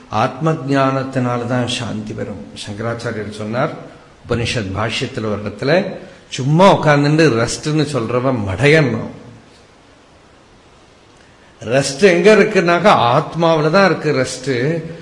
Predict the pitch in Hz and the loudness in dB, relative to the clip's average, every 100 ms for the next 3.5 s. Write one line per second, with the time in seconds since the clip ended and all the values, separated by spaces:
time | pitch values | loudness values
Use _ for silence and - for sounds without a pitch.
0 | - - 120 120 127 151 - 208 185 180 | -16 -8 -2 0 2 0 0 2 2 2
1 | 180 165 190 214 165 143 156 202 208 220 | 0 2 4 6 6 6 6 6 6 6
2 | 190 143 175 226 220 220 214 233 220 - | 8 6 6 6 8 6 6 6 6 4
3 | - 185 165 120 92 | 2 4 4 2 -4